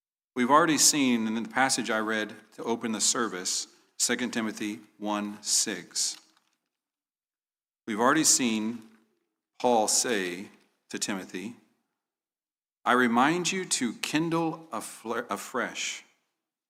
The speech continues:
In the E S V, it says, "To fan into flame the gift of God which is in you." What is this gift of God that is in him? It's the Spirit. We see it in verse seven.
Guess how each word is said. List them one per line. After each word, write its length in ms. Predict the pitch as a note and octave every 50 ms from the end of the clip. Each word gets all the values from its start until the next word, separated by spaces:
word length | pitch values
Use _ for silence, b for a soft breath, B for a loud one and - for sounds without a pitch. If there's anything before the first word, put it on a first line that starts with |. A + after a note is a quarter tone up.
| _ _ _ _ _ _ _ _ _ _ _ _ _ _ _ -
In 100 | B2 A#2
the 200 | A#2+ A#2 A#2+ C3+
E 100 | D#3 D#3
S 180 | C#3+ B2 - -
V, 200 | - C#3+ C3 A#2
it 100 | A2 -
says, 360 | - A#2 G#2+ G#2 G#2 - -
"To 180 | - - A2
fan 560 | G2 - - - - C3+ C#3 D3+ D#3+ E3+ F3 F3
into 400 | E3+ - B2 C3 B2+ A#2+ B2+ A2+
flame 760 | - - - - D#3 D#3+ D3+ A2+ F#2+ F2+ F2+ F2+ F#2+ G2 G2 - _ _ _ _ _ _ _ _ _ _ _ _ _ _ _ _
the 100 | - A2
gift 320 | F#2 - C#3 E3+ E3 E3 -
of 120 | E3+ A#2
God 300 | G2 B2+ A#2 G#2+ G#2 G2
which 160 | G2+ G2+ G2
is 100 | G#2 F#2+
in 120 | A2+ A2 G#2+
you." 120 | F#2 F2
What 200 | F#2 G#2+ C#3 E3
is 160 | F#3 F3 -
this 160 | - C3 A#2 -
gift 240 | - C3 B2+ -
of 80 | - G2+
God 240 | G#2 A#2+ A#2 A2 G2+
that 60 | G2
is 120 | F#2+ F#2+
in 140 | G#2+ G#2+ G#2
him? 180 | F#2 E2+ E2+ - _ _ _ _ _ _ _ _ _ _ _ _ _ _ _ _ _ _ _ _ _ _ _ _ _ _ _ _ _ _ _ _ _ _ -
It's 100 | - -
the 60 | -
Spirit. 540 | - - - - C3+ A#2 E2+ - - - - _ _ _ _ _ _ _ _ _ -
We 80 | G2 F#2+
see 140 | - -
it 60 | A2+ G#2
in 40 |
verse 160 | G2+ G2 F#2+ -
seven. 320 | - - A2+ F#2+ E2+ E2+